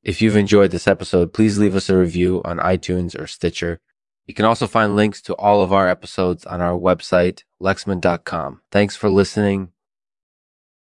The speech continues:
Thanks for listening to the Lexman Artificial Podcast. For any questions, comments, or suggestions, please feel free to email us at info lexman dot com,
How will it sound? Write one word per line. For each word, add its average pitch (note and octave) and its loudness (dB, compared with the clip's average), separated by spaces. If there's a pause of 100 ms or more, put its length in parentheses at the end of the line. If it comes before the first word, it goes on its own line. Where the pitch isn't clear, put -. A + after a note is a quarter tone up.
(240)
Thanks A2 0
for G#2+ 2
listening F#2+ 4
to F2+ -2
the E2+ 2
Lexman F2 0
Artificial E2 -2
Podcast. - -6
For F#2 0
any F#2+ 4
questions, F2 -2
comments, F2+ 0
or D#2+ -8
suggestions, E2 -2
please - -2
feel F#2 0
free F2+ 0
to F2+ -6
email E2+ 0
us E2 0
at - -8
info E2 -4
lexman D#2 -4
dot A#1+ -8
com, - -6